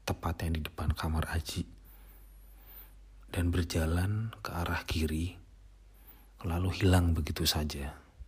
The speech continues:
Seketika saya langsung kaget. Saya langsung menyalakan lampu kamar saya dan saya buka pintu, saya cek apa yang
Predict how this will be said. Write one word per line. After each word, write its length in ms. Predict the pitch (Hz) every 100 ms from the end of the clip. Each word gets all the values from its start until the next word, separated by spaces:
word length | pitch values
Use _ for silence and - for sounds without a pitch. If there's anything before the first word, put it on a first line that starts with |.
| - _ - - - - - - - - - - - - -
Seketika 560 | - - 87 87 87 80
saya 160 | 95
langsung 240 | 87 - 95
kaget. 400 | 82 - 87 - - - - - - - - - - - - - - - - - - - - - - -
Saya 240 | - 90
langsung 240 | 87 - 87
menyalakan 480 | 87 85 82 - 87
lampu 240 | 85 87
kamar 320 | 85 82 85
saya 240 | - 80 90
dan 240 | 98 82
saya 160 | - 85
buka 480 | 92 - - 117 - - - - - -
pintu, 400 | 87 82 80 92 -
saya 240 | - 92
cek 240 | - 92 - - - - - - - - - -
apa 160 | 98
yang 80 | -